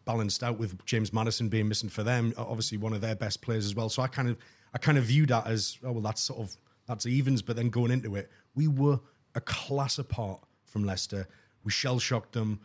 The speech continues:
They didn't know how to deal with us, and they never fully recovered. And by the time they started to get their foothold in the game,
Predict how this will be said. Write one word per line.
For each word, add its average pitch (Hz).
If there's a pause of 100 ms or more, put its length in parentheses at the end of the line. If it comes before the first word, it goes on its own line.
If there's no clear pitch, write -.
(140)
They 113
didn't 120
know 120
how 110
to 110
deal 107
with 101
us, 101 (260)
and 104
they 107
never 107 (380)
fully 113
recovered. 101
And 104
by 107
the 107
time 110
they 107
started 107
to -
get 113
their 110
foothold 110
in 104
the 101
game, 101